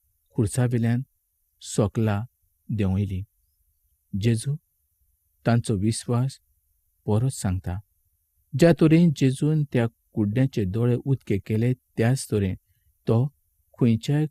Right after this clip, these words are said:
कुड्ड्याक मनशाचे दोळे तो उदके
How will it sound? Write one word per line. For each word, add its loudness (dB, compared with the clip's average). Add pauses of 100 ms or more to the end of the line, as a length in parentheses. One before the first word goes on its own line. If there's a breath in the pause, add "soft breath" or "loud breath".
कुड्ड्याक -4 (600)
मनशाचे 0 (100)
दोळे 0 (160)
तो -2 (180)
उदके -2